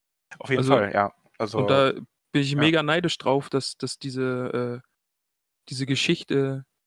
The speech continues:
Speaker 2: für viele so eine große Bedeutung hat und, und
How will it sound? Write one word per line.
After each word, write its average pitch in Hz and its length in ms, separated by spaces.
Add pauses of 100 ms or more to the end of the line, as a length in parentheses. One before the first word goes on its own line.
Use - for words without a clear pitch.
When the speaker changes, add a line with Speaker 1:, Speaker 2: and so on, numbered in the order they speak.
(160)
Speaker 2:
für 143 120
viele 147 300
so 135 140
eine 143 160
große 147 360
Bedeutung 131 540
hat 117 220
und, 120 360
und 120 280